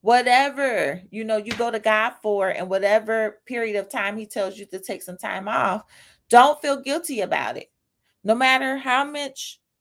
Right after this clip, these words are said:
demand that people may put on you. And I understand people have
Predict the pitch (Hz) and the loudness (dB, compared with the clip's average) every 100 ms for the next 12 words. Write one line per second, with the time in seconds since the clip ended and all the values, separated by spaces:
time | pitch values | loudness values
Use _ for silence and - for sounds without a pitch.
0 | 208 233 220 233 254 247 214 202 - 269 | -4 -2 -2 -4 -4 -4 -2 -2 -2 -8
1 | 240 220 208 190 - 254 247 185 160 147 | -6 -4 -2 -4 -4 -8 -6 -6 -8 -10
2 | - 165 _ _ _ _ _ - 202 214 | -12 -14 _ _ _ _ _ -2 0 0
3 | 233 262 247 240 220 - - 208 226 196 | -2 -6 -6 -4 -4 -4 -2 -2 0 -2
4 | 190 | -4